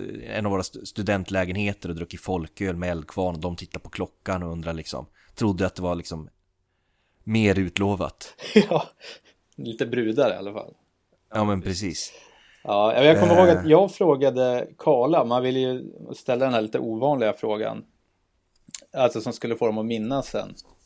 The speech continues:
Speaker 1: Ja.
Speaker 2: Så jag gick fram till Karla, för jag hade iakttagit i någon låt att han hade en annorlunda stämning på sin gitarr.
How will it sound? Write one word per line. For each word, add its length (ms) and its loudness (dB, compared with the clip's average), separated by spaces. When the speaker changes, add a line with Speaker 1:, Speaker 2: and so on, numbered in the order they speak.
Speaker 1:
Ja. 200 2
Speaker 2:
Så 100 -2
jag 80 6
gick 100 0
fram 160 2
till 100 -4
Karla, 220 0
för 80 0
jag 60 4
hade 120 2
iakttagit 640 0
i 60 -10
någon 200 -4
låt 380 -6
att 120 -10
han 240 -6
hade 240 -2
en 140 -4
annorlunda 540 -4
stämning 720 0
på 100 -10
sin 140 -10
gitarr. 440 -4